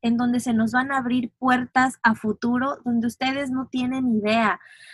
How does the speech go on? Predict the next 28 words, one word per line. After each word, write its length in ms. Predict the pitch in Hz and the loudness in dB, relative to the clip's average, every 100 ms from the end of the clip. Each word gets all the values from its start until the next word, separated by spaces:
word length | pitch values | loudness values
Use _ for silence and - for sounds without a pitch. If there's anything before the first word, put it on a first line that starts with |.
| - _ | -20 _
Hay 240 | 233 247 269 | 2 2 0
una 220 | 269 254 | 0 0
frase 500 | - 240 247 254 254 | 2 4 4 0 -6
que, 400 | - 214 202 202 | -2 2 2 0
que 140 | 233 | 0
dice 280 | 220 220 - | 0 -2 -2
una 180 | 240 233 | -2 -2
persona 520 | 214 202 - 220 220 | -2 -4 -2 0 2
de 120 | 220 | 4
la 100 | 202 | 2
fundación, 960 | 202 208 196 196 - 214 214 220 214 208 - _ - | 0 -2 -4 -6 -4 0 2 2 2 -2 -10 _ -8
este, 220 | 220 220 | -4 0
Mujer 340 | 208 202 226 | 0 0 2
Virtuosa, 580 | 233 220 220 220 226 240 | 2 0 0 0 0 2
dice 320 | 233 220 233 | 0 0 -4
que 280 | 226 208 - _ _ | 0 0 -2 _ _
nos 200 | 208 220 | -2 2
van 200 | 233 254 | 4 4
a 60 | 277 | 2
llevar 460 | 254 226 226 233 - | 0 4 6 4 4
a 100 | 233 | 2
lugares 760 | 226 214 220 226 226 311 - _ _ _ _ _ - | 2 2 4 4 4 -2 -6 _ _ _ _ _ -2
que 100 | 254 | 2
ni 120 | 247 | 2
siquiera 560 | 254 - 285 302 339 | 0 -2 2 4 6
te 160 | 330 247 | 4 4
habías 340 | 233 247 247 | 4 4 2
imaginado. 680 | 240 214 185 - 185 185 185 | 0 0 -2 -4 -6 -4 -6